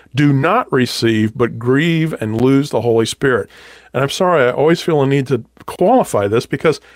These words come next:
again, who gives a hoot about this except the person who actually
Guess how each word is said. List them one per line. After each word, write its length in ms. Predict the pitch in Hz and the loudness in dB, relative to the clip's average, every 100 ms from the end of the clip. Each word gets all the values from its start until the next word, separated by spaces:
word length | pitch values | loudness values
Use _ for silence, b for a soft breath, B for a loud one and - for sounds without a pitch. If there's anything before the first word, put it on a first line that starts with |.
| B B | B B
again, 520 | - 151 220 285 139 - _ b b b b b b _ | -4 0 2 4 2 0 _ b b b b b b _
who 220 | 294 294 | 2 4
gives 300 | 202 240 269 | 4 2 4
a 140 | 170 | 2
hoot 280 | 131 190 311 | 4 6 6
about 340 | 311 127 110 - | 4 2 0 2
this 240 | 139 185 | 2 2
except 280 | 170 196 190 | 0 0 0
the 80 | 185 | -2
person 420 | - 196 208 170 | 0 0 0 0
who 160 | 180 | 2
actually 400 | 190 196 - 175 | 2 0 0 0